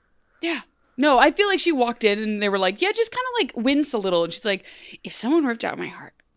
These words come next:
this is how I would act." And it was amazing. And also, like, whoever was in charge of her wig this episode understood the assignment because it was a lot mussier. Like, it didn't have the curly girl, like, it didn't have the perfect spirals. It had a little bit more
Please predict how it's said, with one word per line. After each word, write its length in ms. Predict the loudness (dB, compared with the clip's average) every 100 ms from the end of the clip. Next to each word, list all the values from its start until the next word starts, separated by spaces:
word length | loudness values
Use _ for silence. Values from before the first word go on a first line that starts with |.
| _ _ _ _ 0
this 200 | 0 0
is 120 | -6
how 180 | -6 -6
I 80 |
would 140 | -6 -4
act." 200 | -4 -2
And 120 | 0
it 60 | 0
was 160 | 0
amazing. 420 | -2 0 0 0 -2
And 80 |
also, 320 | -2 -2 -4 -4
like, 360 | -2 -2 -4 -18 -20 -20
whoever 340 | -4 -2 0 -2
was 160 | -2
in 100 | -2
charge 340 | -4 2 2 2
of 120 | 0
her 120 | 0
wig 280 | -2 -2 0
this 180 | -2 -2
episode 640 | -4 -4 -2 -2 -2 -6 -10 0
understood 800 | 0 2 -2 -4 -6 -6 -6 -2
the 120 | -4
assignment 640 | -2 -4 -2 0 -2 -2 -12 -20 _
because 220 | -2 0
it 80 | 0
was 100 | -2
a 60 | -2
lot 400 | -4 -6 -8 -10 _ _ _ _ -14
mussier. 720 | -4 -2 -2 -6 -8 -10 -12 _ _ _ _ 0
Like, 160 | 2
it 80 | 2
didn't 220 | -2 -4
have 280 | -4 -2 -2
the 80 | -4
curly 340 | -6 -8 -6
girl, 220 | -4 -6 -2
like, 160 | -2
it 60 | 0
didn't 180 | -2 -4
have 200 | -4 -6
the 80 |
perfect 360 | -8 -8 -10 -8
spirals. 520 | -8 -4 -4 -4 -8
It 100 | -10
had 420 | -10 -8 -2 -2
a 120 | -2 -6
little 260 | -4 -6
bit 160 | -6 -8
more 340 | -6 -6 -6